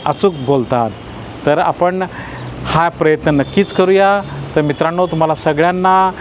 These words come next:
ही गोष्ट नक्कीच आवडेल. धन्यवाद.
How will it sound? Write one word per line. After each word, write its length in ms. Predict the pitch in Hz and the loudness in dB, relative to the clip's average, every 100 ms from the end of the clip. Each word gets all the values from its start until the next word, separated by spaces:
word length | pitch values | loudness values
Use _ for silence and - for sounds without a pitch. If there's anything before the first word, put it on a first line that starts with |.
| - - - | -12 -12 -2
ही 80 | 147 | 0
गोष्ट 380 | 139 143 135 - | 4 2 2 0
नक्कीच 460 | 143 139 - 226 214 | 0 0 0 2 2
आवडेल. 640 | 170 165 175 175 180 175 - - - - - - - 127 | 2 4 4 4 2 -2 -6 -12 -12 -10 -12 -10 -6 0
धन्यवाद. 640 | 151 175 180 175 175 175 | 2 4 4 6 6 4